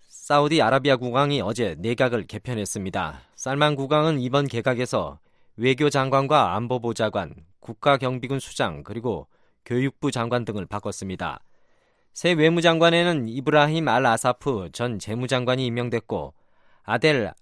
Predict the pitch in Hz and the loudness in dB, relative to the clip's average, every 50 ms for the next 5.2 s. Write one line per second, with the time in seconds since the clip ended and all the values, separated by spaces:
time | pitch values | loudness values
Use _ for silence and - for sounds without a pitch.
0 | _ - 107 117 131 139 135 - - 139 131 123 135 135 135 139 139 135 147 131 | _ -4 0 2 2 2 0 -2 -6 -8 -8 -4 -2 0 2 2 2 2 0 -2
1 | 110 127 135 131 113 104 110 113 107 123 107 113 113 117 113 120 120 120 120 110 | -2 -4 -4 -4 -2 -4 -4 -4 -4 -4 -4 -4 -4 -4 -2 -2 -2 -2 -4 -6
2 | 85 78 78 _ - - _ _ _ _ - 123 127 131 123 147 147 131 139 127 | -8 -10 -14 _ -20 -20 _ _ _ _ -4 -2 0 0 2 2 2 2 2 0
3 | 131 131 147 147 127 - - - 135 139 147 139 135 131 131 127 123 117 107 101 | 0 2 2 0 0 -2 -6 -6 -4 -2 0 0 0 0 0 0 -2 -2 -2 -4
4 | 92 87 - - 98 104 101 101 95 98 101 101 92 - - 95 92 90 - 95 | -6 -8 -10 -10 -10 -8 -6 -6 -6 -6 -6 -6 -6 -8 -8 -8 -8 -6 -6 -6
5 | 85 - - | -6 -6 -8